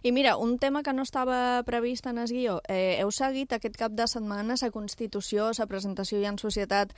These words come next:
de l'Associació de Joves d'Eivissa i, i què us pareix? Perquè em pareix que en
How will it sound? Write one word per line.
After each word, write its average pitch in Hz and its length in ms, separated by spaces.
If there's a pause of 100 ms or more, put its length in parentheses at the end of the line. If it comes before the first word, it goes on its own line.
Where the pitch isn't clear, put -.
(220)
de 214 240
l'Associació 214 720
de 208 160
Joves 202 320
d'Eivissa 208 600
i, 190 520
i 190 60
què 196 160
us - 100
pareix? 175 380
Perquè 190 240
em 185 80
pareix 190 240
que 247 100
en 247 80